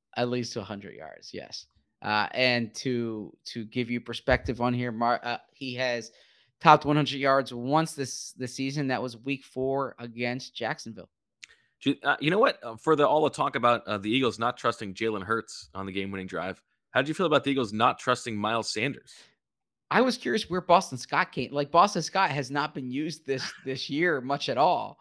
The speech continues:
Speaker 2: He even
Speaker 1: And all of a
Speaker 2: even,
Speaker 1: sudden
Speaker 2: three straight runs or something like
Speaker 1: Yes,
Speaker 2: that.
Speaker 1: he's, he's, he's your, your fourth quarter running back and your starting kick returner, right? Uh,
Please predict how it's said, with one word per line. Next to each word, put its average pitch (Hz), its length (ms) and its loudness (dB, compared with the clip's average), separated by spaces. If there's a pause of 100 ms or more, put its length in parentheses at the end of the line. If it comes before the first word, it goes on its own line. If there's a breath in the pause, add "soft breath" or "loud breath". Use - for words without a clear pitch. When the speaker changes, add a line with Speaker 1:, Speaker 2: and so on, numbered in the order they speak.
Speaker 2:
He - 80 -6
even 135 160 0
Speaker 1:
And 160 80 -2
all 180 100 6
of 180 60 0
a - 20 4
Speaker 2:
even, - 80 4
Speaker 1:
sudden 147 360 2 (260)
Speaker 2:
three 170 180 4
straight 156 240 4
runs 170 380 4
or 110 60 -4
something 107 280 -6
like - 60 6
Speaker 1:
Yes, 196 320 10
Speaker 2:
that. 190 80 -2
Speaker 1:
he's, 185 140 -4
he's, 147 420 -6
he's 165 240 -6
your, 170 340 2
your 139 180 -8
fourth 170 320 -6
quarter 175 220 -2
running 156 280 0
back 175 260 0
and 151 140 -6
your 143 100 -6
starting 151 300 0
kick - 180 -10
returner, 113 440 -10 (240)
right? 139 320 0 (300)
Uh, 120 440 -8